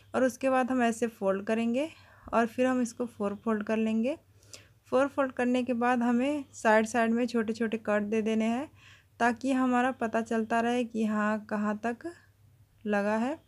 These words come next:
तो यहाँ पे देखिए, हम प्लेट वाले, मतलब कलियाँ वाले कपड़े को ऊपर रखा है, क्योंकि हमें इसमें प्लेट डालने हैं और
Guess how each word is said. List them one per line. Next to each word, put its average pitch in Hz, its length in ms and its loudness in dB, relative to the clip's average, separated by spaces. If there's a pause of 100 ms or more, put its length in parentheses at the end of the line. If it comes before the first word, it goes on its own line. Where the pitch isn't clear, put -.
(500)
तो 247 60 -2
यहाँ 269 240 4
पे 262 120 -2
देखिए, 233 380 0
हम 247 220 0 (920)
प्लेट 226 300 2
वाले, 240 420 2 (560)
मतलब 220 300 0
कलियाँ 233 440 6
वाले 247 200 4
कपड़े 220 400 0
को 240 120 0 (200)
ऊपर 214 220 2
रखा 226 360 4
है, 285 140 4 (460)
क्योंकि 240 260 4
हमें 269 220 6
इसमें 262 280 0
प्लेट 214 440 2
डालने 233 320 6
हैं 269 240 2 (160)
और 240 260 4